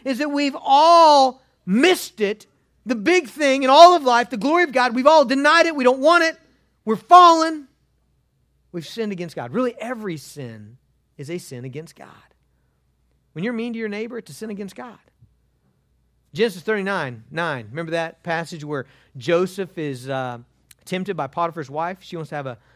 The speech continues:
an immoral relationship with him. She grabs him. "Hey, come lie with me." Remember what he says? He says, "How can I do this great wickedness and sin against God?" Second Samuel chapter twelve.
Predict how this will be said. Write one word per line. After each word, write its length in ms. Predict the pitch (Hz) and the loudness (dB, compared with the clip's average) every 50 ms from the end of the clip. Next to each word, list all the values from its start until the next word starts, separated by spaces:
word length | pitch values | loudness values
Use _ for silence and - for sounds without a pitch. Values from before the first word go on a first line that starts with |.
| _ _ _ | _ _ _
an 80 | 143 139 | -10 -8
immoral 260 | 156 165 165 160 147 | -6 -6 -6 -6 -6
relationship 480 | 139 139 143 151 156 - - 180 160 160 | -6 -8 -8 -10 -10 -10 -12 -14 -12 -10
with 120 | 175 175 | -10 -10
him. 180 | 190 202 190 - | -10 -12 -14 -16
She 100 | - 131 | -20 -18
grabs 380 | - 175 160 170 185 165 151 | -16 -12 -10 -8 -8 -8 -8
him. 180 | 180 185 180 185 - | -10 -10 -12 -14 -12
"Hey, 160 | 160 170 156 | -10 -10 -10
come 200 | 135 - 175 170 | -10 -12 -12 -10
lie 140 | 165 165 175 | -8 -8 -8
with 140 | 180 165 160 | -8 -10 -12
me." 160 | 185 190 - _ _ | -14 -16 -16 _ _
Remember 200 | 247 277 294 294 | -14 -10 -10 -8
what 40 | 254 | -8
he 60 | 196 | -8
says? 440 | - - 208 214 226 240 233 - _ _ _ _ _ _ _ _ | -10 -10 -12 -10 -10 -12 -14 -16 _ _ _ _ _ _ _ _
He 100 | - 185 | -14 -12
says, 160 | 190 208 156 | -12 -12 -14
"How 260 | 139 - 190 208 247 | -12 -8 -8 -6 -8
can 260 | 247 - - 247 240 226 | -8 -10 -12 -12 -12 -10
I 200 | 190 190 190 196 | -10 -10 -12 -12
do 300 | 160 147 175 185 185 156 | -12 -14 -14 -14 -12 -12
this 200 | 170 170 160 - | -14 -14 -14 -18
great 420 | _ - 151 156 160 156 147 - _ _ | _ -10 -8 -8 -8 -10 -12 -18 _ _
wickedness 920 | 139 135 160 208 196 _ - 160 139 135 135 135 139 - - - - - _ _ _ _ _ _ _ _ - | -12 -10 -10 -10 -10 _ -14 -14 -12 -12 -14 -14 -16 -18 -20 -20 -20 -20 _ _ _ _ _ _ _ _ -20
and 100 | 120 110 | -20 -20
sin 540 | - - - 185 175 151 131 120 117 117 117 _ _ _ _ _ _ _ _ _ _ | -18 -14 -12 -10 -10 -10 -10 -12 -14 -18 -20 _ _ _ _ _ _ _ _ _ _
against 720 | 131 117 107 135 135 135 127 127 - - - _ _ _ _ _ _ _ _ _ _ _ _ _ 185 202 _ _ _ | -20 -16 -12 -12 -12 -12 -12 -14 -18 -20 -20 _ _ _ _ _ _ _ _ _ _ _ _ _ _ _ _ _ _
God?" 300 | _ 247 240 180 101 87 _ _ _ _ _ _ _ _ _ _ _ _ _ _ _ _ _ _ _ _ _ _ _ _ _ _ _ _ _ _ _ _ _ _ _ _ _ _ _ | _ -20 -20 -20 -20 -20 _ _ _ _ _ _ _ _ _ _ _ _ _ _ _ _ _ _ _ _ _ _ _ _ _ _ _ _ _ _ _ _ _ _ _ _ _ _ _
Second 280 | _ - 185 165 147 - | _ -8 -8 -8 -8 -10
Samuel 420 | - 170 175 165 147 131 127 131 _ _ _ _ _ _ _ _ _ _ _ _ _ _ _ _ _ | -8 -8 -8 -8 -8 -10 -12 -14 _ _ _ _ _ _ _ _ _ _ _ _ _ _ _ _ _
chapter 240 | - 190 170 139 131 | -6 -6 -6 -6 -10
twelve. 420 | - - 170 185 185 165 139 127 | -10 -4 0 0 0 0 -2 -6